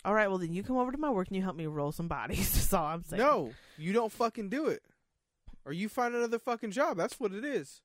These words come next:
Speaker 1: Nah, I just will
Speaker 2: Pure
Speaker 1: roll a
Speaker 2: and
Speaker 1: couple
Speaker 2: simple.
Speaker 1: bodies. It's
Speaker 2: No.
Speaker 1: okay.
Speaker 2: No.
Speaker 1: I can't not.
Speaker 2: It,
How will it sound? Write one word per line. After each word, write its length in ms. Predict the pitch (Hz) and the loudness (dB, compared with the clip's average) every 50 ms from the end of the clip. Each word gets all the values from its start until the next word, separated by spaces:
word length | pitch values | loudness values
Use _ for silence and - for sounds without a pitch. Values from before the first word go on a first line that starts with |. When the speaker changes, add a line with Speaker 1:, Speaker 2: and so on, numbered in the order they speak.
| _ - | _ -8
Speaker 1:
Nah, 340 | 175 170 165 160 160 156 156 - | -4 -4 -2 -2 -2 -2 -4 -4
I 100 | - 160 | -6 -6
just 180 | 165 170 160 165 | -6 -8 -8 -8
will 140 | 160 156 151 | -6 -4 -2
Speaker 2:
Pure 100 | 143 226 233 | 0 2 2
Speaker 1:
roll 60 | 254 | 2
a 20 | 254 | 0
Speaker 2:
and 80 | 247 | -2
Speaker 1:
couple 160 | - 269 269 247 233 | -4 -4 -4 -4 -6
Speaker 2:
simple. 60 | 185 | -6
Speaker 1:
bodies. 280 | - - - 87 - - 160 | -6 -6 -6 -8 -10 -10 -8
It's 100 | 160 180 | -6 -4
Speaker 2:
No. 140 | 214 262 302 | -2 -2 -2
Speaker 1:
okay. 280 | 294 226 143 117 117 - - - - _ - - - | -4 -4 -6 -8 -12 -16 -20 -20 -20 _ -20 -20 -20
Speaker 2:
No. 640 | 143 135 135 143 156 180 196 202 185 151 123 113 120 - | -14 -10 -6 -4 -2 0 0 0 0 -2 -4 -8 -8 -6
Speaker 1:
I 80 | - 240 | -6 -4
can't 220 | - 339 320 285 | 0 0 0 0
not. 240 | 254 320 330 330 320 | 0 0 0 0 -2
Speaker 2:
It, 60 | 285 | -4